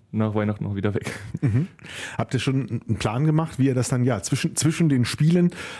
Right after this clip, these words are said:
Speaker 2: ähm, tatsächlich die, die Weihnachtstage dann, dann verbringt? Mit, mit Family oder mit, wie habt ihr's vor?
Speaker 1: Also am vierundzwanzigsten haben wir auch, äh, frei, also an Heiligabend. Da, äh,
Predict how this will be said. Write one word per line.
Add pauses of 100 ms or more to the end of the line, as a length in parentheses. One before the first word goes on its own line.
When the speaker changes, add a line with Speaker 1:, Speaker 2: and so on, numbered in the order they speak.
(140)
Speaker 2:
ähm,
tatsächlich
die,
die
Weihnachtstage
dann,
dann
verbringt?
Mit,
mit
Family
oder
mit, (880)
wie
habt
ihr's
vor? (120)
Speaker 1:
Also
am
vierundzwanzigsten
haben
wir
auch,
äh,
frei,
also
an
Heiligabend. (360)
Da,
äh,